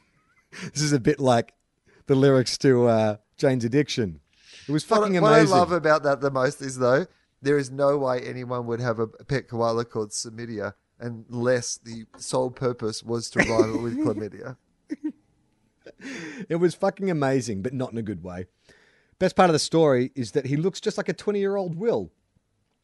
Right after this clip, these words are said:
Speaker 1: It got me thinking, what would a Tofop rap collective look and sound like? Please see the photo for likeness. So I'll just bring up the photo. I'll hold it up. Do you think that looks like a twenty-year-old you?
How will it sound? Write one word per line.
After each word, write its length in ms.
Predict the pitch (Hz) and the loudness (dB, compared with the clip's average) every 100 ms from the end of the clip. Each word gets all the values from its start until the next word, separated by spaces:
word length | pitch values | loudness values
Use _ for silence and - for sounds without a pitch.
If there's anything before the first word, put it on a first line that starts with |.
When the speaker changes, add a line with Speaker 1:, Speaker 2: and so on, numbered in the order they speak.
| _ - - | _ -8 -2
Speaker 1:
It 120 | 135 | 4
got 180 | 190 185 | 4 4
me 120 | 170 | -2
thinking, 520 | - 180 170 107 85 _ _ _ - | 2 0 0 -8 -10 _ _ _ -12
what 180 | 156 180 | -10 -8
would 140 | 180 | -8
a 40 | 160 | -8
Tofop 400 | 175 175 175 143 | -8 -6 -8 -6
rap 220 | 151 151 | -6 -6
collective 460 | - 156 - 143 135 | -6 -6 -4 -6 -4
look 260 | 175 - | -6 -8
and 160 | 143 165 | -8 -6
sound 300 | - 208 208 | -2 -2 0
like? 320 | 123 92 - | -4 -8 -12
Please 240 | - 180 - | -4 -2 -2
see 80 | |
the 100 | 170 | -6
photo 320 | 156 160 151 143 | -4 -4 -4 -4
for 160 | 147 | -4
likeness. 420 | 131 123 110 90 | -2 -2 -4 -16
So 380 | - 113 107 107 - | -14 -8 -6 -6 -10
I'll 80 | 107 | -16
just 220 | 127 - | -16 -12
bring 160 | 117 110 | -10 -10
up 100 | - | -12
the 80 | |
photo. 460 | 98 113 110 127 147 - _ _ _ - | -14 -8 -6 -4 -6 -10 _ _ _ -18
I'll 80 | 107 | -8
hold 260 | 117 110 104 | -4 -2 -2
it 40 | |
up. 180 | 127 110 | -4 -4
Do 100 | 120 | -2
you 140 | 127 | -2
think 240 | 120 160 151 | -2 -6 -6
that 120 | 147 | -6
looks 180 | 151 - | -8 -10
like 140 | 143 | -12
a 60 | 139 | -12
twenty-year-old 640 | - 151 143 143 135 135 | -14 -12 -10 -8 -8 -10
you? 240 | 131 156 | -14 -14